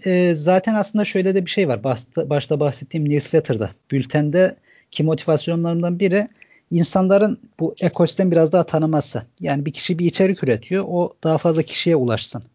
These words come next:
Mesela şu anda bülten yaklaşık üç dört bin yazılımcıya ulaşıyor her sa-, her sayısı. Hem e-posta, bülten şeklinde hem de Medium üzerinden toplamda üç dört bin yazılımcıya ulaşıyor.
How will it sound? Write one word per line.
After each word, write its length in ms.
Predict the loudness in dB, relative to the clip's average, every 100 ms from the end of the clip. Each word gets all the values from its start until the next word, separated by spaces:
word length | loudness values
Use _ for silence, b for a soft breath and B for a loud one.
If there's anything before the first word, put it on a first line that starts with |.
| -10
Mesela 400 | -8 -6 -6 -6
şu 140 | -2
anda 260 | -2 -2 -2
bülten 220 | -4 -2
yaklaşık 480 | 0 0 -2 -4 -6
üç 200 | -8 -4
dört 180 | -4 0
bin 60 |
yazılımcıya 440 | 2 4 2 0 0
ulaşıyor 340 | -2 -4 -4
her 60 | -4
sa-, 240 | -6 -8 -6
her 140 | -6
sayısı. 480 | -4 -4 -2 -2 -4 b b b _
Hem 180 | -2
e-posta, 640 | 0 0 0 0 0 -2 -2 -4
bülten 280 | -4 -2
şeklinde 300 | -4 -2 -2
hem 120 | -2 0
de 60 |
Medium 300 | 2 2 0
üzerinden 420 | 0 0 0 -2
toplamda 460 | -2 -2 -2 -4 -2
üç 300 | -4 -6 -4
dört 180 | -4 -2
bin 60 |
yazılımcıya 440 | 0 0 0 0 0
ulaşıyor. 340 | 0 -2 -4